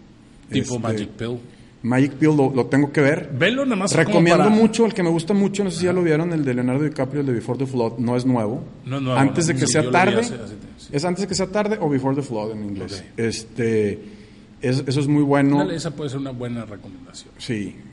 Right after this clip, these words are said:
Speaker 2: me, me, me gusta mucho ese. Eh, hay, hay, y se tocan varios temas importantes de, de, de cambios importantes que tenemos que hacer para,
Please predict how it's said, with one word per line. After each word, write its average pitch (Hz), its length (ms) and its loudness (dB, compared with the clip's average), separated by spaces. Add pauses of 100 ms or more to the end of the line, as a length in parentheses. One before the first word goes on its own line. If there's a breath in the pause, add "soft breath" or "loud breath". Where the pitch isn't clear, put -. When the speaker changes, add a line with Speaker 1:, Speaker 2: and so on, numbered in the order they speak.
Speaker 2:
me, 117 180 -6
me, 120 200 -6
me 123 120 -4
gusta 117 260 -6
mucho 127 300 -2
ese. 92 240 -8 (180)
Eh, 98 520 -8 (520)
hay, 110 240 -8
hay, 113 680 -6
y 104 80 -8
se - 140 -10
tocan 123 420 -2
varios 127 480 2
temas 120 500 -4
importantes 110 680 -8
de, 110 200 -2 (440 loud breath)
de, 104 260 -4
de 104 220 -8
cambios 110 380 -6
importantes 107 580 -10
que - 80 -14
tenemos 107 320 -12
que - 100 -14
hacer 92 180 -14 (220)
para, 101 320 -10